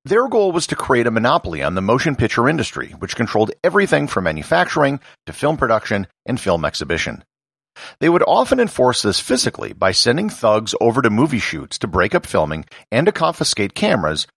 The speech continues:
which they claimed were unlicensed. Those who wanted to make films but didn't want to pay fees to the Motion Picture Patents Company decided to get as far away from Edison and the film cartel as possible.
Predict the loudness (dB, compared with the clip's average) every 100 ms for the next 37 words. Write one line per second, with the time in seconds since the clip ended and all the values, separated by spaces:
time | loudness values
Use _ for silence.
0 | _ -2 0 0 0 0 0 -2 0 0
1 | 2 2 0 -2 -10 -14 -16 _ _ _
2 | _ -20 -20 -20 -6 0 2 2 2 2
3 | 2 0 -2 0 2 4 4 0 0 0
4 | 0 0 0 2 2 2 -2 -4 -4 -6
5 | -6 -6 -2 0 0 -2 -4 -2 -4 0
6 | 0 0 -2 -4 -6 -10 -14 -18 -20 -4
7 | -2 2 2 2 -2 -2 0 0 -4 -2
8 | 2 2 2 0 0 0 0 0 0 -2
9 | -4 -8 -2 -2 -2 -2 -2 0 -2 0
10 | -6 -2 -2 -2 -6 -14